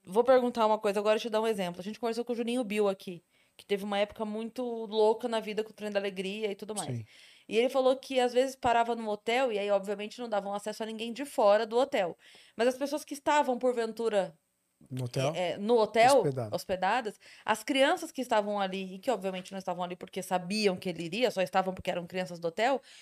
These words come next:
Speaker 1: os seguranças deixavam eles jogarem uma bola na quadra, alguma coisa assim, sabe? E cê, você tinha algum momento assim de tipo, "Ok, calma, agora eu vou só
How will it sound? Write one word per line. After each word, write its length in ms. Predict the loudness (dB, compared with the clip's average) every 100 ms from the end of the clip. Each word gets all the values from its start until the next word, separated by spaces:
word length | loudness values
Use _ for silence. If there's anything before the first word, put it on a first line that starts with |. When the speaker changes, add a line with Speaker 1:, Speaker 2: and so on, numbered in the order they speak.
| -4
Speaker 1:
os 120 | -2 0
seguranças 420 | 4 6 4 4
deixavam 400 | 2 4 2 2
eles 160 | 0
jogarem 340 | -4 4 4 4
uma 140 | 2
bola 260 | 6 6 6
na 120 | 2
quadra, 640 | 2 4 6 6 4 2
alguma 280 | 2 0 -2
coisa 220 | 0 0
assim, 220 | 0 -2 0
sabe? 320 | 2 2 0 -18 -20 -20 -6
E 400 | -4 -2 -2 -4
cê, 180 | -2 -2
você 240 | 0 0 0
tinha 240 | 0 0
algum 260 | 2 0 2
momento 440 | 2 4 0 0
assim 260 | -4 -4 -6
de 100 | -8
tipo, 560 | -12 -8 -4 -4 -6 _ _ _ _ _
"Ok, 340 | 0 4 2 4
calma, 260 | 4 4
agora 220 | 6 6 6
eu 40 |
vou 120 | 2
só 360 | 2 4 4